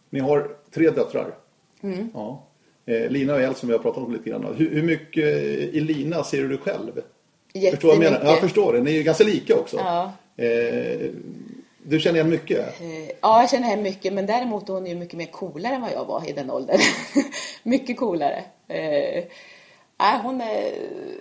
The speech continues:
Speaker 2: det, hon har ett otroligt tävlingssinne också. Men hon är inte lika dålig förlorare som jag är, tycker jag inte. Jag var sämre förlorare. Ehm, nej, men jag ser ganska mycket i det. Och det som,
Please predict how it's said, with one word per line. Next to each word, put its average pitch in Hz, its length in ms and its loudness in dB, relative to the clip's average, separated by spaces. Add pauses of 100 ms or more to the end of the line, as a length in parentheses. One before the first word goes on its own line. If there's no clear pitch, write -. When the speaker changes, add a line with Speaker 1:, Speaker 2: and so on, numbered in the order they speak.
(180)
Speaker 2:
det, - 180 6
hon 214 120 -2
har 220 100 2
ett 208 160 -6
otroligt 233 420 -6
tävlingssinne 156 1400 -8
också. 156 440 -6 (220)
Men 170 200 -4
hon 185 160 -2
är 180 40 0
inte 180 160 -6
lika 226 220 -2
dålig 165 240 -6
förlorare 170 420 -8
som - 180 -10
jag - 100 -12
är, - 140 -12 (120)
tycker - 220 -16
jag 151 60 -12
inte. 151 200 -8
Jag 170 100 -4
var 175 100 -4
sämre 156 320 -12
förlorare. 143 460 -10 (640)
Ehm, - 480 -14 (400)
nej, 185 140 0
men 226 100 -2
jag 311 80 0
ser 190 160 -4
ganska 170 300 -10
mycket 147 300 -12
i 202 160 -6
det. 143 80 -4
Och 156 60 -6
det 175 140 0
som, 170 200 -8